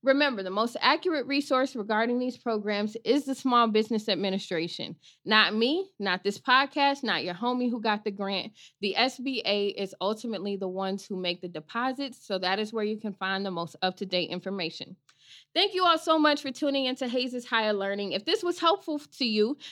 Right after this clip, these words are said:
feel free to support this podcast by visiting anchor dot F M slash Ashley dash Hayes. That's A S H L E E dash H A Z E.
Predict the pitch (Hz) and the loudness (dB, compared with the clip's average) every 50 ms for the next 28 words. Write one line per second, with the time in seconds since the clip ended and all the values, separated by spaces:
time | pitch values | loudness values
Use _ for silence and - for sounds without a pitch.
0 | - _ - 330 349 370 370 381 339 330 339 - 311 247 - 294 269 277 - 269 | -12 _ -2 0 0 0 0 -2 -2 -2 -4 -4 -6 -4 0 0 0 0 0 -4
1 | 269 - - 240 233 226 226 - - 226 220 233 240 - 214 202 190 202 220 226 | -6 -4 0 2 2 2 2 2 2 4 4 4 4 4 4 4 6 6 4 4
2 | 220 226 214 214 214 220 214 - - - _ - 254 302 330 - 320 302 247 226 | 4 2 0 -2 -2 -4 -6 -10 -16 -18 _ -2 0 0 0 0 -2 -2 0 2
3 | 214 208 - - - 208 226 - - 233 262 285 285 - - 233 196 190 180 180 | 2 2 2 2 0 0 0 2 2 4 4 4 4 2 2 4 4 6 6 4
4 | - - - - 196 220 226 262 - - - 233 240 233 202 196 185 175 170 175 | 0 -2 -2 0 2 4 4 2 0 -2 -6 -6 -6 -4 -2 -2 -2 -2 -2 -4
5 | 175 - - - 269 285 302 320 339 349 - - 202 190 185 - - - - 240 | -6 -10 -8 -4 -2 0 0 0 0 -2 -2 0 0 0 -2 -4 -6 0 2 4
6 | 254 233 - - 202 208 214 - - 208 208 220 214 - - - 202 190 180 - | 4 4 2 2 0 0 -2 -4 -4 -2 -2 -2 -4 -6 -4 -2 0 0 0 0
7 | - - 190 180 - - - 240 262 285 339 339 _ - - - - _ - 180 | -4 -6 -10 -10 -8 -6 -4 -4 -2 -2 -4 -6 _ -16 -20 -20 -18 _ 0 4
8 | 202 185 185 175 190 - - - - 220 233 262 285 - - - - - 220 226 | 6 6 6 6 2 0 -2 -4 0 2 2 2 2 0 -6 -4 -2 0 2 2
9 | 254 247 240 214 185 180 208 226 247 247 240 _ - - 185 151 - - - | 2 0 -2 -4 -6 -6 -6 -6 -6 -6 -8 _ -10 -8 -8 -8 -10 -12 -16